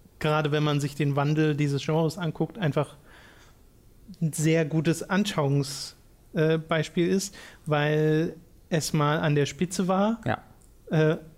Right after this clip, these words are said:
Speaker 1: absolute Spitze. Final Fantasy sieben gilt heute noch bei so vielen Leuten als das beste Spiel aller Zeiten.
Speaker 2: Mhm.
Speaker 1: Äh, Final Fantasy zehn sicherlich auch und
Speaker 2: Mhm.
Speaker 1: generell sieben, acht, neun, zehn waren einfach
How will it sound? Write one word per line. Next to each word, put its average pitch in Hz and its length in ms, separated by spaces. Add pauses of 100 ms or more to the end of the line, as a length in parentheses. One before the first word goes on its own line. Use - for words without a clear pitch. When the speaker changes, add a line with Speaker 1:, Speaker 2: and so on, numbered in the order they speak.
(100)
Speaker 1:
absolute 180 520
Spitze. 190 300
Final 165 220
Fantasy 160 280
sieben 160 220
gilt 147 200
heute 160 180
noch 156 140
bei 151 160
so 156 160
vielen 156 200
Leuten 156 220
als 165 180
das 151 140
beste 151 300
Spiel 165 240
aller 151 260
Zeiten. 147 680 (300)
Speaker 2:
Mhm. - 60
Speaker 1:
Äh, 147 280 (440)
Final 160 240
Fantasy 143 360
zehn 165 380
sicherlich 151 380
auch 180 320
und 170 160
Speaker 2:
Mhm. 123 40
Speaker 1:
generell 156 440 (600)
sieben, 170 480
acht, 165 340
neun, 160 320
zehn 160 480 (360)
waren 151 460 (160)
einfach - 400